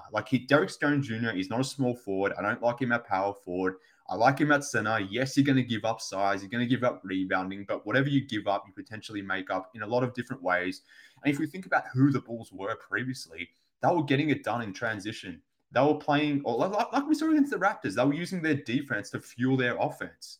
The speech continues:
That disappears when you have someone like, at, like Thompson at center, who's not necessarily giving you that, uh, those defensive vibes that the Bulls had initially.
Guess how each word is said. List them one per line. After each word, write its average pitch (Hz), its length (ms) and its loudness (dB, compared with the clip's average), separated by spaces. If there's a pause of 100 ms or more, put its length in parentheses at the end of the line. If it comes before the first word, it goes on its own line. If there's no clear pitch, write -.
(440)
That 117 440 4
disappears 135 640 0
when 107 120 -6
you 101 100 -6
have 110 140 -2
someone 104 260 -8
like, 101 120 -4 (240)
at, 98 160 -6 (100)
like 101 240 -2
Thompson 117 320 -4
at 90 200 -2
center, 117 260 -4
who's 95 160 -6
not 113 120 -6
necessarily 113 440 -6
giving 123 220 0
you 120 100 2
that, 90 240 -2 (180)
uh, 90 160 0
those 92 200 -4
defensive 92 420 -6
vibes 87 460 2
that 92 220 -2 (260)
the - 80 0
Bulls 113 240 2
had 104 240 2
initially. 117 520 -2